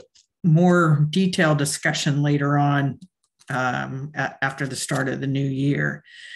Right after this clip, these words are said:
I would ask Felicia just quickly, 'cause I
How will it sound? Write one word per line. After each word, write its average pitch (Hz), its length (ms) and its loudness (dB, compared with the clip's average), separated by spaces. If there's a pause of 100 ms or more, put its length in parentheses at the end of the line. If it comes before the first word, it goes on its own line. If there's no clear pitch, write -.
(220)
I 170 80 2
would 214 380 4 (160)
ask 190 340 0
Felicia 185 460 2
just 175 460 -2 (400)
quickly, 196 600 0
'cause 180 220 2
I 151 240 2